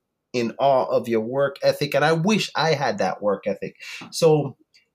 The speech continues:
there's a mutual respect. And I think sometimes we can never forget how much we, and that's the point. Look, look, if I'm, I wanna leave on one, one thing. This is the last thing I wanna say. I don't care who you are out there.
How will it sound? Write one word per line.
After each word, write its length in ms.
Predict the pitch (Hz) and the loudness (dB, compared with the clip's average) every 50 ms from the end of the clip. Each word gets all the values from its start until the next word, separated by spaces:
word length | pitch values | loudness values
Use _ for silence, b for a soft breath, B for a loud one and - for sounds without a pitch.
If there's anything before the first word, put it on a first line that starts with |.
| _ _ _ _ - | _ _ _ _ 2
there's 160 | 220 233 190 | 2 4 6
a 60 | 196 | 6
mutual 520 | 185 190 240 302 302 294 - 262 254 233 208 | 6 6 6 6 4 2 2 2 4 4 4
respect. 420 | 196 190 190 - - 202 170 - | 4 2 2 2 2 0 2 2
And 80 | 185 208 | 2 0
I 40 | 247 | 0
think 200 | - - 277 - | -2 -4 -4 -2
sometimes 500 | - 302 285 - - 233 196 175 151 165 | -2 -2 0 2 2 2 2 2 2 2
we 120 | 190 190 | 0 2
can 200 | - 202 185 175 | 2 0 0 2
never 220 | 180 175 170 170 165 | 2 0 0 -2 -4
forget 460 | - - 175 165 151 156 135 - - - _ _ - | -4 -4 -4 0 2 2 2 0 -2 -10 _ _ -2
how 100 | 156 156 | -2 0
much 280 | 165 156 143 - - 123 | 0 0 -2 -4 -6 -8
we, 300 | 117 139 151 147 - - | -4 -4 -4 -4 -4 -4
and 180 | - 139 135 113 | -6 -6 -4 -2
that's 220 | 135 165 190 190 | -2 -2 -2 -2
the 100 | 202 190 - - | -4 -8 -4 -2
point. 220 | 165 123 104 - | -2 -2 -2 -2
Look, 160 | 110 123 117 - 131 | -2 -2 -2 -2 0
look, 240 | 127 113 98 - - _ _ _ _ _ _ _ _ _ _ _ _ | 0 0 0 0 -6 _ _ _ _ _ _ _ _ _ _ _ _
if 120 | 147 - 165 | -4 0 2
I'm, 120 | 165 165 180 185 - - | 2 2 2 0 0 2
I 60 | 147 | 2
wanna 220 | 170 202 220 226 | 2 4 4 4
leave 360 | 208 185 170 165 151 143 - - - | 2 2 2 0 -2 -2 -4 -6 -4
on 280 | 123 123 123 120 113 | -2 -2 -2 -2 -4
one, 440 | 110 120 117 110 101 95 92 80 - _ _ _ _ _ _ - | -2 -2 0 0 0 -2 -2 -4 -10 _ _ _ _ _ _ -4
one 260 | 127 131 120 110 101 | -2 -2 -2 -2 -4
thing. 240 | - 127 113 101 98 | -4 -4 -4 -2 -4
This 120 | 110 110 | -6 -6
is 40 | - | -4
the 60 | 131 | -2
last 320 | 131 135 135 135 131 - | 0 0 0 -2 -4 -4
thing 80 | - 143 | -4 -4
I 40 | 135 | -2
wanna 200 | 131 120 117 113 | -2 -2 -2 -4
say. 340 | - 117 104 95 85 - - _ _ _ - | -4 -6 -6 -8 -8 -10 -16 _ _ _ -4
I 60 | 139 208 | -2 -2
don't 120 | 240 233 | -2 -2
care 280 | - 247 214 165 - - | -2 -2 -2 -2 -2 -2
who 120 | 196 190 | -2 0
you 200 | 165 156 143 131 | 0 0 0 0
are 220 | 135 123 120 104 95 | 0 2 2 2 2
out 160 | 92 - - | 0 -2 -6
there. 240 | 90 87 82 - | -8 -8 -8 -10